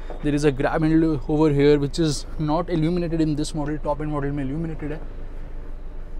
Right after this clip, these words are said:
यहाँ पे halogen lamp, टू एसी vents, roof mounted। यहाँ पे टू रूफ माउंटेड एसी वेंट, again एक cabin lamp and grab handles,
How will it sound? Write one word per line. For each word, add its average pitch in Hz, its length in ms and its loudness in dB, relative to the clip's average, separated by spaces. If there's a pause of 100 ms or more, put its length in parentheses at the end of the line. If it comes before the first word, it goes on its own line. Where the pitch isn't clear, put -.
(180)
यहाँ 156 260 -2
पे 147 140 -4 (200)
halogen 156 380 0
lamp, 165 200 0 (640)
टू 175 240 4
एसी 175 280 0
vents, 175 360 -2 (140)
roof 165 260 2
mounted। 156 400 2 (4000)
यहाँ 156 120 6
पे 160 100 2
टू 170 180 4
रूफ 165 200 4
माउंटेड 156 280 2
एसी 156 220 2
वेंट, 151 240 2
again 147 280 4
एक 131 140 2
cabin 139 340 2
lamp - 1300 -6
and 131 280 0
grab 160 280 4
handles, 156 440 0